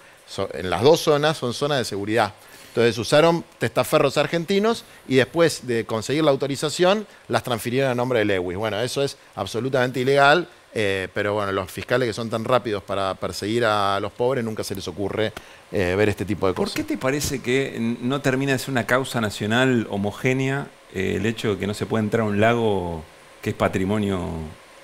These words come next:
Speaker 2: de argentinos y argentinas?
Speaker 1: La verdad me, me cuesta mucho entender.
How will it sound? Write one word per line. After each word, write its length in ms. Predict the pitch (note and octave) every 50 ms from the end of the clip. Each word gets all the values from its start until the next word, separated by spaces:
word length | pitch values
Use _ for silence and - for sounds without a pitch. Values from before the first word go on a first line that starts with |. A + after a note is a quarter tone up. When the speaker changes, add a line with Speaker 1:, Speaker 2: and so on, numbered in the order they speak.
| - - - - - - - - - -
Speaker 2:
de 120 | - E2+ F2
argentinos 460 | E2+ - G2 E2+ E2+ G2+ G2 F#2 E2
y 40 | F#2+
argentinas? 420 | E2 F2 E2+ E2 E2 E2 E2 E2 -
Speaker 1:
La 140 | G#2 A2+ A2
verdad 240 | A#2 C3+ D#3 D#3+
me, 140 | D#3 C#3+ B2
me 160 | - G#2 A#2
cuesta 260 | A2+ - D3 C#3 - C#3
mucho 220 | D3 C3+ - C3
entender. 320 | A2 G#2+ A2 A#2 A2+ F#2+